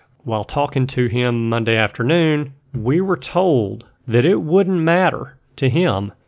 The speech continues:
if we shot a turkey right in the front yard at four thirty in the morning. <laughs> Like I said, obviously it would have been better for John to have had this piece of intel when he secured permission to hunt the place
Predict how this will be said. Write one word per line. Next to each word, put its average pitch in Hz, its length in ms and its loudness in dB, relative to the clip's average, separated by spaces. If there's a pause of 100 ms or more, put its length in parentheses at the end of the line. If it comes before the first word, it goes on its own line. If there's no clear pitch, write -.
(200)
if 131 200 -2
we 160 240 2
shot 180 380 0
a 170 40 -4
turkey 135 540 -4
right 127 320 2
in 180 120 2
the 175 60 0
front 170 280 0
yard 120 420 2
at 113 160 -6
four 123 220 2
thirty 117 340 2
in 110 80 2
the 110 60 0
morning. 104 420 0
<laughs> - 520 -20
Like 131 440 -2
I 123 100 0
said, 123 560 -2 (1120)
obviously 143 480 4
it 131 100 2
would 127 160 6
have 113 100 2
been 113 180 2
better 110 320 6
for 104 240 -4
John 110 640 2 (120)
to 110 180 -2
have 104 160 -2
had 110 280 0
this 107 180 -2
piece 113 340 -2
of 98 80 -4
intel 107 720 -2 (180)
when 123 380 2
he 110 280 -2
secured 120 640 -2
permission 110 540 0
to - 120 -8
hunt 185 320 -2
the 135 80 -6
place 107 480 -2